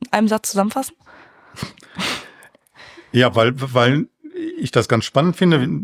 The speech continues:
Speaker 2: was du über dich gerade erzählt hast und ich dich gerne begleiten würde und nutzen würde, auch, auch als jemanden, der in, in meiner Stadt, in der ich, äh, dann mit deiner Stimme Bürgermeister werden kann,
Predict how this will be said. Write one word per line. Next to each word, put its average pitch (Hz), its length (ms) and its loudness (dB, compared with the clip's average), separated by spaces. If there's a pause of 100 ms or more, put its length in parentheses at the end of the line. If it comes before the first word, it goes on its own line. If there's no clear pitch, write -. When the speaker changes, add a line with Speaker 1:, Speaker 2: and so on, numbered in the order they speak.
(160)
Speaker 2:
was 120 280 -2
du 131 360 0
über 120 180 -2
dich 110 140 -4
gerade 107 220 -4
erzählt - 480 0
hast - 400 -4
und 110 520 -4 (340)
ich - 240 -8 (1600)
dich - 300 0 (260)
gerne 131 320 2
begleiten 127 500 -2
würde 123 180 -2
und 123 100 -4
nutzen 131 400 0
würde, 113 340 0 (280)
auch, 127 200 -2
auch - 220 -6
als - 180 -6
jemanden, 120 640 0 (400)
der 117 380 2
in, 117 260 -6
in 107 220 -6
meiner 123 340 2
Stadt, - 540 -2
in 110 160 -4
der 107 200 -2
ich, - 280 -12 (480)
äh, 117 160 -2
dann 117 480 0
mit 120 220 -2
deiner 123 220 2
Stimme 120 300 2
Bürgermeister 120 600 0
werden 101 240 0
kann, 120 320 -2